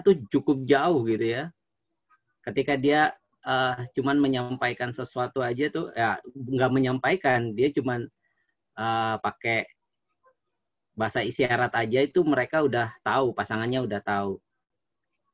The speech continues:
Ya, tapi kalau misalnya orang yang lagi berantem, itu walaupun mereka dekat, itu mereka itu seperti orang yang,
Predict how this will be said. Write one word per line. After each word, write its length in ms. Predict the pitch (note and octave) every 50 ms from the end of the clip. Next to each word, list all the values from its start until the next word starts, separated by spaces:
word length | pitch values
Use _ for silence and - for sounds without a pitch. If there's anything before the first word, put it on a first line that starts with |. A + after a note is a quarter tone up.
| _ _ _ _ _ _ _
Ya, 240 | - - F#2+ G2 -
tapi 320 | - - - - B2 -
kalau 240 | - C#3+ C#3+ D3 C#3+
misalnya 400 | D3 D3 C#3+ C3+ C3 C3+ C#3 C3+ -
orang 320 | B2 B2+ B2+ C3+ C#3 C#3 C#3
yang 160 | C#3 C3+ C3+
lagi 240 | C3+ B2+ B2+ C3 C3
berantem, 720 | C3 A2 B2 B2+ A2 G#2+ A2+ G#2+ - D3+ F3 G3 G#3 A#3 - _ _ _ _ _ _ _ _ _ _ _ _ _ _ _ _ _ _ _ _ _ _ _
itu 240 | - B2+ A2+ - -
walaupun 480 | F3 F3+ D#3+ D3 D3+ D3 - - D3+ D3
mereka 400 | D3 C#3+ C#3 C3+ - C3+ C3 C3
dekat, 400 | D#3+ - - - A#2+ A#2+ - _ _ _ _ _ _ _ _ _ _
itu 240 | - C3 B2+ - F3+
mereka 400 | D#3+ D3+ D3 C#3+ C3+ - D#3+ E3
itu 400 | D#3+ - - - F#3+ F#3 E3+ - - _ _ _ _ _ _ _ _ _ _ _ _
seperti 560 | - - C#3+ B2 C#3 C#3 B2+ - - - C#3
orang 320 | - B2+ C3 C3 C3+ C3+
yang, 200 | C3+ B2+ C3 C3